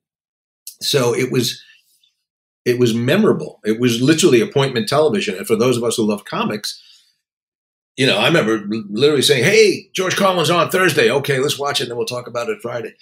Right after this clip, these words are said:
Hey, Albert Brooks is on," you know. So w-, we had our favorites, Rodney Dangerfield. So the show was really a love letter to that era and to Johnny, because Jo-, and we never showed Johnny on the show, uh, on the show that we made,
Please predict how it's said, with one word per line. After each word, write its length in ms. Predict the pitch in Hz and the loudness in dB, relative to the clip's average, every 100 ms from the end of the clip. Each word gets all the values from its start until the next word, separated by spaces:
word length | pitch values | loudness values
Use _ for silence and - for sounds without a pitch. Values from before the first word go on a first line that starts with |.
| - - | -12 -6
Hey, 300 | 160 135 131 | -4 -4 -2
Albert 300 | 165 170 131 | -2 -2 0
Brooks 260 | 185 190 175 | 2 2 2
is 160 | 135 | 0
on," 220 | 135 113 | 0 -2
you 80 | 113 | -4
know. 60 | 117 - - _ | -6 -10 -20 _
So 220 | - 135 127 | 0 2 2
w-, 220 | 123 - | -4 -4
we 160 | 143 165 | 2 2
had 180 | 127 123 | 2 -2
our 140 | 110 | -6
favorites, 460 | - 135 - 95 107 | -6 -6 -4 -4 -4
Rodney 320 | 110 127 135 | -2 -2 0
Dangerfield. 500 | 175 180 156 113 101 _ _ _ _ | 0 0 -2 -6 -8 _ _ _ _
So 580 | - 156 147 139 139 131 - | 2 4 4 2 -2 -8 -6
the 100 | 139 | 0
show 360 | 135 208 220 180 | 2 4 6 6
was 160 | 135 | 6
really 200 | 160 151 | 4 4
a 80 | 135 | 2
love 300 | 127 143 143 | 2 2 0
letter 340 | 135 127 127 | -2 -2 -2
to 180 | 123 - 135 | -4 -4 -2
that 280 | 135 131 160 | 0 0 0
era 380 | 156 151 143 135 | 2 4 2 0
and 160 | 131 123 | -4 -4
to 100 | 123 | -6
Johnny, 520 | 104 110 117 135 117 - - | -4 -4 -4 -6 -8 -10 -10
because 460 | 113 104 110 104 - | -12 -4 -4 -4 -6
Jo-, 260 | - 110 110 | -8 -8 -6
and 260 | 120 113 - - - 135 | -4 -4 -10 -20 -6 2
we 100 | 160 | 2
never 180 | 160 | 4
showed 300 | 143 160 143 | 4 4 4
Johnny 220 | 131 113 104 | 4 0 0
on 100 | 104 | -2
the 80 | |
show, 300 | - 104 92 - | -2 -2 -2 -6
uh, 140 | 110 107 | -8 -4
on 100 | 113 | -2
the 80 | 110 | 2
show 140 | 127 | 2
that 100 | 104 | 4
we 100 | 123 | 2
made, 240 | 107 92 | 2 0